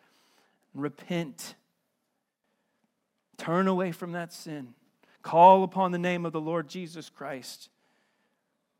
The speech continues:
Enter into the family of God. For it is by grace that you have been saved through faith, so that no one can boast.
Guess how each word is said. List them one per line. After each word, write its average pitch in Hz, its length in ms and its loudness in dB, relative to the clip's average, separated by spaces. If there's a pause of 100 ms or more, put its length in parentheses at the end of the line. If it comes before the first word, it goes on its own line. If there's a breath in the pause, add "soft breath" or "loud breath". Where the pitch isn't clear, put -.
(180)
Enter 151 320 -8
into 139 320 -10
the 127 80 -14
family 131 480 -14
of 120 160 -18
God. 117 260 -20 (1200)
For 170 160 -4
it 165 80 -6
is 151 80 -8
by 160 180 -2
grace 156 400 -4
that 143 160 -14
you 165 80 -4
have 147 80 -8
been 151 160 -8
saved 147 320 -4
through 170 220 -6
faith, 139 600 -8 (380 soft breath)
so - 140 -16
that 139 80 -8
no 185 280 6
one 180 200 -2
can 151 220 -12
boast. - 600 -14